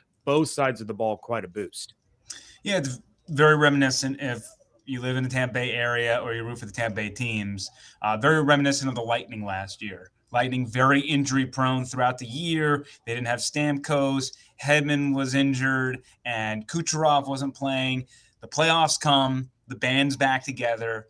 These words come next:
Speaker 2: they figure it out. So that's all that matters. Get, get to the playoffs, and by that point,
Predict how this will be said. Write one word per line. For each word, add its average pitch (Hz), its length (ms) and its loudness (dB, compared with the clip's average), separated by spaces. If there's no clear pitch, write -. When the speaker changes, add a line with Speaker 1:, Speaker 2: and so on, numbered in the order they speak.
Speaker 2:
they 113 100 -6
figure 110 400 -8
it 104 80 -4
out. 95 260 -4
So 147 140 -8
that's 165 160 -4
all 160 140 2
that 151 100 0
matters. 95 460 -2
Get, - 320 -4
get 147 200 0
to 214 80 -2
the 202 100 -4
playoffs, 160 680 0
and 135 140 -4
by 127 160 0
that 127 360 -4
point, 131 480 -6